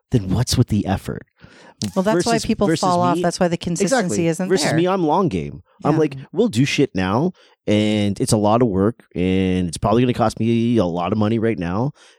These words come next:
Speaker 1: And, but if I, if I plant this fucking seed and I water it and I talk to these plants,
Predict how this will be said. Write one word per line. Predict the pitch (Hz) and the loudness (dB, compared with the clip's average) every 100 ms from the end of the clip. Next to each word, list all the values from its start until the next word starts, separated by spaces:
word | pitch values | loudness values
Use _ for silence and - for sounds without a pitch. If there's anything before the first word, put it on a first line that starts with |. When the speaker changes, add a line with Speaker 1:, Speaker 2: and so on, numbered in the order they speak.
| - | -8
Speaker 1:
And, | 98 110 117 | -2 0 2
but | 113 | 0
if | 113 | 0
I, | 113 131 - | 0 0 -2
if | - | -4
I | 170 | -4
plant | - - 120 165 - | -4 0 0 0 -2
this | 165 - | -4 -2
fucking | 143 - 160 | -4 -2 -2
seed | - 95 85 110 | -2 -2 -2 0
and | 139 | 4
I | 104 | 4
water | 87 92 87 82 85 | 2 0 0 0 2
it | 127 143 | 0 2
and | |
I | 104 - | 0 0
talk | - 98 87 - | -4 -4 -6 -2
to | 120 | -2
these | 107 127 | -2 -2
plants, | - 117 87 127 - | -2 -2 0 0 -2